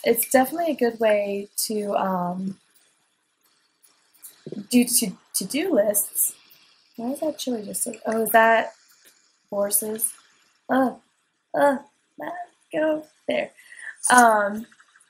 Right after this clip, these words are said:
but I mean, the main thing is remembering to actually do 'em. So with these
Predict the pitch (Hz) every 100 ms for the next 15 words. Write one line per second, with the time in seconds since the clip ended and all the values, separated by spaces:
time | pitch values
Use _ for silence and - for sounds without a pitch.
0 | - 226 254 240 240 233 226 - 240 240
1 | 254 254 247 233 202 202 - 208 208 196
2 | 196 190 190 185 - 190 185 185 180 180
3 | 190 190 _ _ _ _ _ _ _ _
4 | - _ _ _ - - 285 277 269 269
5 | 277 277 311 359 392